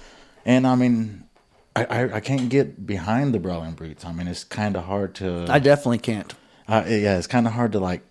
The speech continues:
Speaker 1: I don't know, to pick a favorite, you know? Of course, you got Sheamus, you know, the best one out of them, you know? I guess you can lean that way. But, I mean,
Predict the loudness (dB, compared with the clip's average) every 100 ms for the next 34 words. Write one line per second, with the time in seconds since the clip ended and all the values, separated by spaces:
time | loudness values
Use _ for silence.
0 | _ _ _ _ _ _ _ _ _ _
1 | _ _ -6 0 2 2 2 -4 0 0
2 | 0 -10 -4 0 0 2 0 0 2 4
3 | 2 2 -2 -2 -2 -2 -2 -6 -6 -6
4 | -8 -6 -6 -6 -8 -10 _ -20 _ _
5 | -4 0 0 -2 -4 -4 -6 -6 -8 -6
6 | -6 -6 -6 -8 -10 -10 -6 -4 -2 -2
7 | -4 -6 -6 -6 -4 -4 -2 0 -2 -2